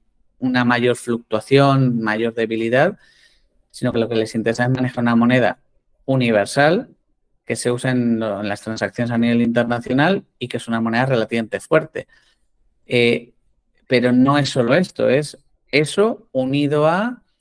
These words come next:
una debilidad muy grande en cuanto a los controles, la, la supervisión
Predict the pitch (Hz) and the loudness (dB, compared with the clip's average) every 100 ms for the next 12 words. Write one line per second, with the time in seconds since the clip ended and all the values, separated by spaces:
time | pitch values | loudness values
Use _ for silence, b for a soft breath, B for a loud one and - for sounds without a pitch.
0 | _ _ - 123 123 131 131 131 131 127 | _ _ -10 -6 -4 -2 0 0 0 0
1 | 131 131 131 135 131 131 135 135 143 175 | 0 0 -2 -2 0 0 2 0 -2 -2
2 | 160 120 120 117 123 123 135 135 - 117 | -4 -6 -6 -4 -2 0 -2 -6 -8 -6
3 | 113 135 151 151 151 151 147 117 110 107 | -6 -2 0 2 0 0 -2 -4 -6 -8
4 | 110 - 120 117 113 117 - 139 156 190 | -10 -10 -8 -6 -4 -6 -2 0 2 -2